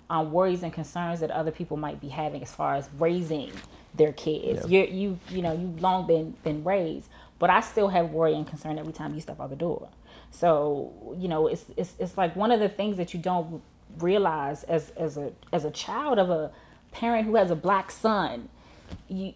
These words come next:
Speaker 1: you, you're constantly holding your breath. You
Speaker 2: Yeah.
Speaker 1: don't know, even before this, even before, you know, we, we, we are seeing, uh, you know, video of, of black men being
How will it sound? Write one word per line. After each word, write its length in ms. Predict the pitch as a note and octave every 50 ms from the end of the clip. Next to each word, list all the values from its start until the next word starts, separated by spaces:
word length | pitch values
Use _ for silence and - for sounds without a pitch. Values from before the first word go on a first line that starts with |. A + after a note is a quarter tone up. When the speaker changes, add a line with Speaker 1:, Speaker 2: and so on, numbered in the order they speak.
| -
Speaker 1:
you, 260 | - F#3+ G3 A3 G3 G#3
you're 160 | - A3 A#3+ A#3
constantly 480 | - - B3+ B3 A#3+ - B3+ A#3+ A3+
holding 260 | F#3 - G3 A#3 A3+
your 100 | G#3 G3
breath. 540 | F3+ F3 B3+ D4 C#4+ - - - - - - - - -
You 100 | - G3+
Speaker 2:
Yeah. 40 | G3+
Speaker 1:
don't 280 | A#3 A#3 A#3 G#3+ G#3
know, 500 | G#3 A3+ B3+ C4 A3+ G#3 G3+ G3+ A3+ - - - - -
even 240 | D#4 F4 G4 F#4 C#4
before 380 | B3 A3+ - - G#3+ F3 D#3
this, 320 | C#3+ A2+ - - - - - -
even 220 | - C4 C4+ C4+ B3
before, 840 | A#3 A#3+ A#3 - - G#3 G#3 A3 A3 G#3+ G#3 G#3 G#3 G3 G3 F#3+ - -
you 80 | - G3
know, 140 | F#3 F3 F3+
we, 220 | F3 G3 G3 F3 E3 F3
we, 180 | F#3 F#3+ F#3 E3+ -
we 140 | F#3+ G3 F3+
are 40 | E3
seeing, 460 | - - - F#3+ F#3 F3+ F3 F3 E3
uh, 400 | - D#3+ D#3 C3 A#2 - - - - - - - - - - - - -
you 100 | F#3 E3+
know, 200 | D#3 D3+ D3+ D3+ -
video 560 | E3+ G3 G3 G3 F#3 E3 D#3 C#3+ C#3 - - - -
of, 540 | E3+ D#3 D#3 D3 C#3+ C#3 B2+ C3 - - - -
of 420 | D3+ D3 C#3+ C#3 B2 C3 - - -
black 280 | E3 F3 E3 F3+ - -
men 160 | E3 D#3 D#3
being 380 | D3+ D#3+ D#3 D3+ D3 C#3 C3